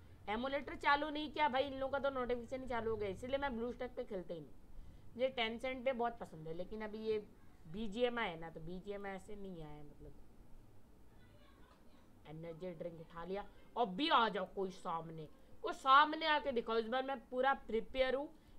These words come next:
इस बार मैं बंदों को सीधा keyboard and माउस सारे controls ठीक है, ना game अटकने वाला है, ना कोई सामने आके दिखाओ इस बार। इसकी मैं वो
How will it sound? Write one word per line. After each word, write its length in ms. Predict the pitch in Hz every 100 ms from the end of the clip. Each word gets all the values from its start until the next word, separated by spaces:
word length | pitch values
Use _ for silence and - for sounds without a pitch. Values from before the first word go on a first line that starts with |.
| -
इस 80 | 190
बार 200 | 240 240
मैं 200 | 247 202
बंदों 300 | 214 220 240
को 120 | 247
सीधा 440 | 247 220 240 233
keyboard 580 | 233 208 226 214 233 233
and 140 | 233
माउस 300 | 220 208 220
सारे 220 | 214 202 214
controls 580 | 220 202 220 220 - -
ठीक 260 | 226 233 247
है, 240 | 254 254 - -
ना 180 | 190 202
game 260 | 202 240 240
अटकने 380 | 226 254 254 269
वाला 260 | 262 269
है, 100 | 285
ना 140 | 247 226
कोई 240 | - 240
सामने 380 | 233 185 185 185
आके 260 | 156 -
दिखाओ 300 | 147 - -
इस 60 | -
बार। 180 | - - - - - - - - - -
इसकी 240 | - 285
मैं 320 | 262 269 269
वो 400 | 240 220 240 170